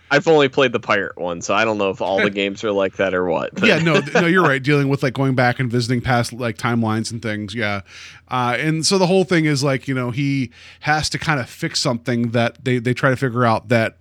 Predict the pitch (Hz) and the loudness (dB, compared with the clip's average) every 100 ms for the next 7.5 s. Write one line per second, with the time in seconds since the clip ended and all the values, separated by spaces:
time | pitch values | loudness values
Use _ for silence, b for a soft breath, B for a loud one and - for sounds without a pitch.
0 | - 127 147 139 117 131 127 120 113 110 | -18 -2 0 0 2 2 4 2 0 -4
1 | - 117 107 104 107 117 107 104 113 127 | -4 -2 -2 -4 -4 -6 -4 -6 -4 -6
2 | 127 123 120 117 - 127 131 120 117 110 | -4 -2 -2 -4 -6 -8 -6 -4 -4 -8
3 | B B B B 120 113 135 123 110 - | B B B B -4 -2 0 0 0 0
4 | 135 131 127 113 113 127 120 120 - - | 2 2 2 2 4 4 2 2 0 0
5 | 117 120 104 117 113 127 135 135 127 120 | -2 -4 -4 -6 -4 -4 0 2 4 4
6 | 120 117 113 107 107 107 B B B - | 4 4 2 0 -6 -8 B B B -4
7 | 123 120 113 113 | 0 2 2 -2